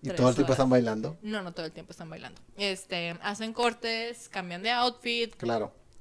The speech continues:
Speaker 2: pero las tres horas el público está, el público está enganchado cinco horas, porque, o sea, desde ahí es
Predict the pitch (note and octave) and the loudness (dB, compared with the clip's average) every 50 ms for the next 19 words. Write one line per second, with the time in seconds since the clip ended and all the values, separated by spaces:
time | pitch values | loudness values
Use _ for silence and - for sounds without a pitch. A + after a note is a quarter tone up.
0 | - - - - B3 A#3 A3+ A3 G3+ - A3+ G#3 G3 - A3 G#3 G3+ G#3+ A#3 - | -18 -16 -4 0 0 2 2 0 -4 -4 -8 -8 -4 -4 -4 -2 -2 -2 -2 -4
1 | A#3 G3+ - G3 F3+ F3+ E3+ - F#3 F#3 - F3 - - - - - - - - | -6 -8 -6 -6 -6 -6 -6 -8 -10 -8 -10 -12 -12 -12 -18 -20 -20 -20 -20 -20
2 | _ _ - - - D#4 D4+ - E4+ F4+ F#4 F#4+ F#4 F4+ - - A#3 A#3 A#3+ C4+ | _ _ -20 -10 -8 -8 -6 -2 -2 -2 -2 -2 -2 -6 -6 -4 -4 -4 -4 -2
3 | B3+ C#4+ C4 B3+ C4+ C4 - B3+ A3+ G#3+ G3+ F3+ - - - - - - - _ | 0 0 0 0 0 -4 -6 -10 -6 -2 -2 -2 -2 -4 -10 -16 -18 -20 -20 _
4 | _ _ A#3+ A#3+ A#3+ - B3+ B3 B3 A#3+ - - A3+ A3+ B3 A#3+ - - G#3 A3 | _ _ -2 -2 0 0 0 0 0 -2 -4 -6 -2 0 0 0 0 -4 -8 -6
5 | B3 B3 A3+ A#3+ A#3 A3+ A3 A3 A#3 A#3 A#3+ B3 A#3 - - | -6 -6 -4 -6 -6 -4 -4 -4 -4 -4 -4 -4 -6 -10 -14